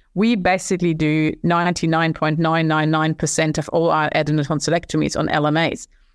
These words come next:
It will never occur to us to actually intubate any of these patients. We know that incredibly high risk for respiratory adverse events. They have all the risk factors. All these children, they normally have multiple risk factors, um,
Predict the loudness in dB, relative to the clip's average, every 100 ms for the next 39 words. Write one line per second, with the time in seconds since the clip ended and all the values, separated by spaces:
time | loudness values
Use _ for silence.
0 | _ 0 2 2 2 2 0 -2 -6 -2
1 | 2 2 0 0 0 -2 -6 -2 0 -2
2 | -2 -2 0 0 0 0 0 0 0 0
3 | -4 -4 -4 -2 -2 -2 -2 -6 -8 _
4 | _ _ -2 0 2 2 0 0 0 0
5 | -2 0 0 0 0 -2 -2 -4 -2 -2
6 | -2 -2 0 -2 0 0 0 -2 -2 -2
7 | -2 0 0 0 0 -2 -2 -4 -4 -4
8 | -6 -6 -10 -18 -20 -6 -2 0 0 0
9 | 0 2 0 0 0 -2 0 0 0 0
10 | -2 0 -2 -2 -4 -4 -2 -4 -6 _
11 | _ _ _ -14 -4 0 2 2 0 -2